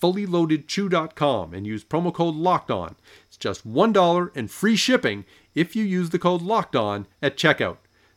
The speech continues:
The next time you go for a dip, make it Fully Loaded Chew. Fully loaded chew dot com. This episode is also brought to you by Rock Auto. With the ever-increasing numbers of makes and models, it's now impossible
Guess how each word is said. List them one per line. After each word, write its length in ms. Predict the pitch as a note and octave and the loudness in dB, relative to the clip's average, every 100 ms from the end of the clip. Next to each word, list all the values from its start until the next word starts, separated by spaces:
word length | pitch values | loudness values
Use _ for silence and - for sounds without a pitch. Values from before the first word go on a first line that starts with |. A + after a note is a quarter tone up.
| _ | _
The 60 | C#3 | -2
next 280 | D#3+ D3+ - | 0 0 0
time 240 | B2 G#2 | -2 -2
you 60 | F#2 | -2
go 180 | A2 | -4
for 180 | G2 G#2 | -2 -4
a 60 | G2 | 0
dip, 320 | A2 A#3 - _ _ _ | 2 2 0 _ _ _
make 240 | D#3 A3+ B3+ | -2 -2 -2
it 140 | - | -8
Fully 320 | - A2 B2 | -6 -4 -2
Loaded 340 | A#2 B2+ B2+ B2 | 2 2 2 0
Chew. 360 | - F3+ G#2 - _ _ _ | 6 6 6 -4 _ _ _
Fully 360 | - G3 G#3 A2 | -4 0 0 0
loaded 340 | G#2 F#2+ F#2 | -2 -4 -6
chew 400 | - G3+ G#3 G3+ - G#2+ | -2 -2 -2 -8 -14 -4
dot 320 | C#3+ E3 - | -2 -2 -4
com. 460 | C#3 C3 G2+ F2 - - - - - _ _ _ _ _ _ _ _ _ _ _ _ - | -4 -2 -2 -6 -14 -20 -20 -20 -20 _ _ _ _ _ _ _ _ _ _ _ _ -8
This 180 | G#3+ | -4
episode 360 | A#2 - B2 D3+ | -4 -2 -2 0
is 80 | C3 | 0
also 240 | G#2 C3+ | 0 0
brought 240 | A#2+ G#2 - | 0 0 0
to 60 | |
you 40 | D#3+ | -2
by 120 | F3+ | 0
Rock 280 | F#3+ F#3 G3 | 0 -2 0
Auto. 420 | A3+ G#3 A#2+ - _ - - _ | 2 2 0 -2 _ -20 -20 _
With 120 | - | -10
the 100 | C#3 D3+ | -6 -2
ever-increasing 600 | G3+ A#3+ G3 F#3 F3+ D#3+ | 0 0 2 2 2 4
numbers 300 | C#3+ A2 F2 | 4 2 -4
of 80 | F#2 | -4
makes 300 | A#2+ F3 - | -2 -2 -2
and 80 | D3 | -2
models, 400 | A#2 A2+ A2+ - _ _ | 0 0 -4 -8 _ _
it's 120 | - | -6
now 180 | A2+ C3 | -2 -2
impossible 600 | C3 F3 E3 - D#2+ | 0 2 2 0 -14